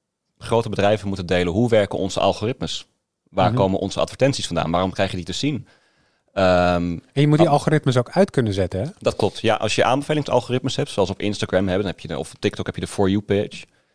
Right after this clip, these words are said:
Speaker 1: Die moet je nu in Europa uit kunnen zetten. Dat is een van de gevolgen. Daar komen we straks op terug. Ehm, maar ook op het gebied van contentmoderatie, op het gebied van transparantie. Vaak
Speaker 2: Mhm.
Speaker 1: heb je nu bedrijven die gewoon zeggen, "Nou,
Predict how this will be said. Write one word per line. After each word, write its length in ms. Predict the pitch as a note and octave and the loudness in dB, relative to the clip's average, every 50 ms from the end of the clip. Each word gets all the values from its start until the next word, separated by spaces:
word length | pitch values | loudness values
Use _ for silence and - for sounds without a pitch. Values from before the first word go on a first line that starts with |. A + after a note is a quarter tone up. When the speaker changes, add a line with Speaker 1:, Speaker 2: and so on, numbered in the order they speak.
| _ _ _ | _ _ _
Speaker 1:
Die 120 | - G#2 | -2 0
moet 180 | A2 B2+ - - | 0 0 0 0
je 60 | B2 | 0
nu 100 | A#2 - | -2 0
in 140 | - G#2 E2 | -2 -2 0
Europa 360 | F#2+ F#2+ F#2+ F2+ - - - | 0 2 2 2 0 0 0
uit 200 | - F#2 E2+ - | 0 -2 -2 -4
kunnen 200 | - - - - | -8 -12 -12 -12
zetten. 220 | - - - - | -14 -14 -12 -12
Dat 100 | E2+ - | -12 -10
is 80 | - - | -8 -6
een 180 | - F2 F2+ | -4 -4 -4
van 120 | - - E2+ | -4 -4 -6
de 60 | E2 | -6
gevolgen. 320 | - - - F2 F2+ G2 | -8 -6 -4 -4 -4 -4
Daar 120 | - - - - | -6 -10 -4 -2
komen 140 | F2 F2+ | -2 -2
we 60 | F2 - | -2 -2
straks 220 | - G2 - - | -4 -4 -4 -6
op 60 | - | -6
terug. 260 | - - C#3 - - - - - - - - - _ _ _ _ _ _ _ _ _ _ | -6 -6 -8 -8 -10 -16 -20 -20 -20 -20 -20 -20 _ _ _ _ _ _ _ _ _ _
Ehm, 540 | - A#2+ A#2+ B2 B2 B2 A#2+ A#2+ A#2+ A#2+ - | 0 2 4 4 6 4 4 4 2 0 0
maar 100 | - A2 | 0 2
ook 80 | - D3+ D3 - | 2 2 2 0
op 0 | |
het 100 | C3 - | -2 -2
gebied 180 | - A#2+ A2+ - | -2 -2 -2 -2
van 180 | A2+ G#2+ - | -4 -4 0
contentmoderatie, 760 | - C#3 D3+ C#3+ - G2 - - E2+ F2 F2 D#2+ E2 E2 - - - | 0 0 0 2 0 0 0 0 0 0 0 -2 -2 -4 -6 -6 -8
op 20 | |
het 100 | E2 - | -8 -8
gebied 160 | F#2 F2+ E2 | -8 -8 -8
van 80 | - F2 | -8 -6
transparantie. 680 | - E2+ E2+ E2 - - F2 E2 E2+ D#2+ - B2+ C3+ C3 | -4 -4 -4 -4 -4 -2 -2 -2 -2 -4 -6 -8 -8 -4
Vaak 200 | - B2 A#2 A#2 | 0 0 2 2
Speaker 2:
Mhm. 80 | A#2+ A2+ | 2 0
Speaker 1:
heb 120 | B2 C3+ | -2 -2
je 60 | B2+ | -2
nu 180 | G#2+ G#2 G#2+ G2+ | 0 0 0 0
bedrijven 480 | F2+ G2+ G#2 G2+ G2+ G2+ G2 - G2+ F2 | 0 2 2 4 2 2 0 -2 -4 -8
die 100 | F2 D#2+ | -8 -8
gewoon 300 | - - E2+ D#2+ D#2 - | -6 -6 -4 -4 -4 -6
zeggen, 240 | - E2 - A2+ | -8 -8 -4 -2
"Nou, 160 | B2 G#2 F2 | -2 -2 -2